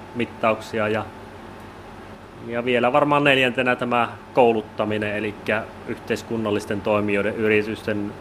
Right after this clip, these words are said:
viranomaisten, muiden kouluttaminen onnistuu tässä.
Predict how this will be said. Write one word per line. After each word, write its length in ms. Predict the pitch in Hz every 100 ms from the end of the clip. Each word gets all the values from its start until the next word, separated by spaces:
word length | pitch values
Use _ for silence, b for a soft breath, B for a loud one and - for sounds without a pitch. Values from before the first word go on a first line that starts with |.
| - - -
viranomaisten, 680 | 113 110 110 104 104 - 107
muiden 440 | 110 104 - 104 - - - - - - - - -
kouluttaminen 680 | 147 127 117 - 120 120 120
onnistuu 420 | 110 107 - 104
tässä. 340 | 101 101 -